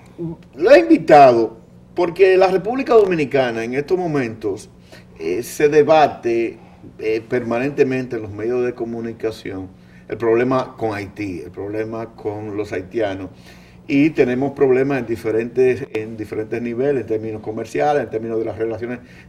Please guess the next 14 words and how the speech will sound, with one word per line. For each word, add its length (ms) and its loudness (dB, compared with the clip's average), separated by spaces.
diplomáticas 1040 0
y 140 -2
en 160 -6
términos 500 -2
de 140 0
lo 200 -2
que 360 0
es, 160 -8
eh, 160 0
también 420 -4
las 140 0
relaciones 420 -6
hasta, 300 -2
hasta, 380 -6